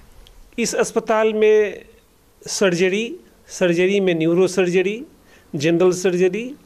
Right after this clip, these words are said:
laparoscopic surgery, all types of gynae surgery,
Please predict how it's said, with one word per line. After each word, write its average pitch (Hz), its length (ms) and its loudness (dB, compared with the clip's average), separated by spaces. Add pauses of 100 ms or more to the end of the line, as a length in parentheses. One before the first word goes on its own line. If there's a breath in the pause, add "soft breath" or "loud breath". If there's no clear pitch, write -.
laparoscopic 160 640 -4
surgery, 180 520 -2 (520 loud breath)
all 233 340 2 (240)
types 196 280 0
of 175 180 -2
gynae 180 380 0
surgery, 170 380 0